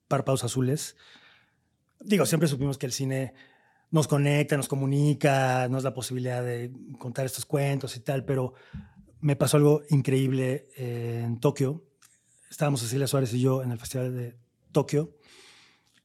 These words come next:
No sabíamos cómo iba a ser recibida la película, no sabíamos nada. Llegamos a la sala, ya estaba comenzada la proyección. Silencio absoluto. El público ni-, nipón inexpresivo, ¿no? Y así, "Ay,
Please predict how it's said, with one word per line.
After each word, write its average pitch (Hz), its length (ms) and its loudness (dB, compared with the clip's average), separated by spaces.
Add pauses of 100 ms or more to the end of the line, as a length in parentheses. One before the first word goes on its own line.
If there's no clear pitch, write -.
(200)
No 190 220 8
sabíamos 156 360 8
cómo 143 180 8
iba 143 80 8
a 131 40 4
ser 135 140 0
recibida 143 320 -4
la 143 100 -6
película, 220 720 4
no 170 120 0
sabíamos 135 540 -6 (380)
nada. 190 400 6
Llegamos 143 360 4
a 135 60 0
la 131 80 -2
sala, 175 260 2
ya 156 80 4
estaba 139 260 -2
comenzada 135 380 -2
la 135 120 -2
proyección. 170 600 4 (640)
Silencio 156 560 2
absoluto. 180 800 2 (640)
El 117 120 -4
público 147 300 6
ni-, 131 220 4
nipón 143 580 2
inexpresivo, 165 960 2
¿no? 170 280 0 (600)
Y 135 80 -4
así, 143 200 2
"Ay, - 240 -6